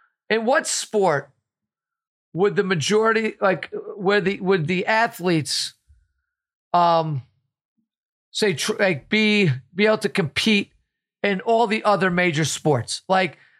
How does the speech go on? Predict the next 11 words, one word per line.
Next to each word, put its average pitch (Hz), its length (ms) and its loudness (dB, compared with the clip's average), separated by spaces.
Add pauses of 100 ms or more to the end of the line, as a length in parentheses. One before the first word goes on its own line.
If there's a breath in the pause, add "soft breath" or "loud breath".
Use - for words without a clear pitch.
say, 254 200 0
for 254 160 -2
example, 190 760 0 (680)
uh, 170 480 4 (220)
like, 185 200 -2
I, 269 340 2 (840)
I 233 140 2
still 277 240 0
say 233 180 2
position-wise, 151 1080 0 (120)
quarterbacks 156 1040 -2